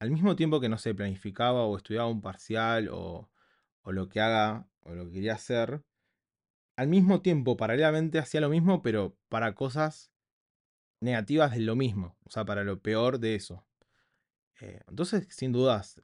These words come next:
era un doble esfuerzo de todo lo que hacía, y por eso estaba como muy cansado por momentos, eh, ya sea físicamente o mentalmente. Eh,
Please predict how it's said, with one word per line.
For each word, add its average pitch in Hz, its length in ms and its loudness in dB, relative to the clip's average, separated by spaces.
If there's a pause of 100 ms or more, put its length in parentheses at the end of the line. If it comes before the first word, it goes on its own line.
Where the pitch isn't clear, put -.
era 104 180 -6
un 101 160 -2
doble 110 260 0
esfuerzo 110 640 -2
de 104 100 0
todo 98 120 -4
lo 101 100 -2
que 104 80 -6
hacía, 117 540 -4 (600)
y 98 60 -10
por 123 140 -2
eso 120 80 -8
estaba 98 160 -6
como 95 240 -4
muy 101 180 -4
cansado 98 420 -2
por 98 120 -6
momentos, 104 840 -2 (140)
eh, 110 300 -18 (560)
ya 107 60 -8
sea 104 120 -6
físicamente 104 560 -2
o 104 60 0
mentalmente. 127 640 -2 (840)
Eh, 92 400 -10